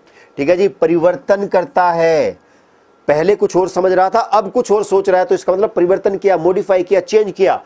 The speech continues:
ठीक है। Modify the mental structure during adding new knowledge। जब कुछ नया सीख रहा था ना, कई बार हमारा mind अटक जाता है, "यार, ये,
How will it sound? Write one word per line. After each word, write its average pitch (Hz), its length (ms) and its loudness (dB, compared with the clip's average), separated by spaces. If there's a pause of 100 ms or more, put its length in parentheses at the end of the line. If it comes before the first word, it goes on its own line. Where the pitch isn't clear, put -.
(220)
ठीक 185 100 0
है। 208 60 4
Modify 190 360 0
the 208 140 0
mental 185 240 0
structure 208 380 -2
during 196 400 0 (200)
adding 202 320 0
new 226 200 0
knowledge। 165 380 0 (360)
जब 131 160 -2
कुछ - 180 -8
नया 147 220 2
सीख 175 220 -4
रहा 170 140 2
था 170 100 -4
ना, 247 80 0
कई 233 180 0
बार 196 160 0
हमारा 190 220 0
mind 185 240 2
अटक 165 180 0
जाता 139 220 0
है, 151 40 -2
"यार, 185 160 -2
ये, 147 360 -2